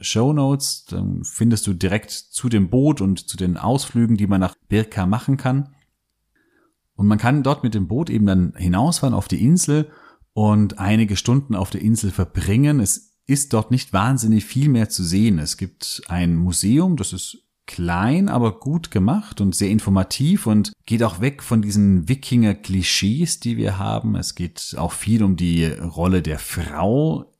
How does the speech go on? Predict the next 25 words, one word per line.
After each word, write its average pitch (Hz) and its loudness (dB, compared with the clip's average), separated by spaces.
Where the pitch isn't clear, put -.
bei 95 0
den 117 2
Wikingern, 135 -2
die 85 -2
durchaus 87 -4
auch - -2
Kriegerinnen 123 0
sein 113 -2
konnten. 139 -2
Es 113 2
ist 117 -2
einiges 123 0
ein 92 -10
bisschen 98 0
nachgebaut, 127 0
ein 104 0
paar 92 0
Wikinger-Boote 110 -2
nachgebaut 113 -2
oder 82 -4
ein 82 -6
paar 82 -4
Wikinger-Häuser. 101 0
Wie 104 0
man 104 4